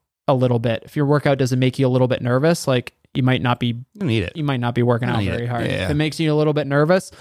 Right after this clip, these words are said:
Speaker 1: the odds that the return on that investment are high. And this is one of the reasons that this has always been a, a, not a point of contention, but, like, we, we give our affiliate the, the workout for the next day publishes at seven thirty P M.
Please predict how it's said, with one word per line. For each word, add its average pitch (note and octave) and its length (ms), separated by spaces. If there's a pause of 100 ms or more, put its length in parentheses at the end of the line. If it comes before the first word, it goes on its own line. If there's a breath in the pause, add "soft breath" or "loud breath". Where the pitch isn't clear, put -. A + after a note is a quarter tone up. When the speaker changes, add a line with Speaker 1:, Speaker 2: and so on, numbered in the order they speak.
(340 loud breath)
Speaker 1:
the B2+ 140
odds C3+ 220
that C#3 120
the C3+ 80
return C3+ 380
on C3 120
that C3 160
investment B2+ 500
are A2+ 120
high. C3 380 (200 soft breath)
And D3 120
this E3 120
is D3 140
one D3 220
of C3+ 80
the C3 100
reasons C3 500
that B2 360
this C#3 100
has B2+ 140
always C#3 320
been B2+ 180
a, B2+ 160 (160)
a, E3+ 160 (220)
not F#3 180
a D#3+ 60
point D3 240
of C3 80
contention, B2+ 580
but, B2 140
like, B2+ 240 (420 loud breath)
we, D#3+ 140
we D3+ 240
give D3+ 180
our C#3+ 180
affiliate C3 640 (300)
the, C3 160 (200)
the C3+ 100
workout D#3 400
for E3+ 80
the D#3 80
next D#3 280
day D#3 200
publishes C3+ 520
at A#2+ 100
seven C3 300
thirty C3 280
P B2 240
M. - 240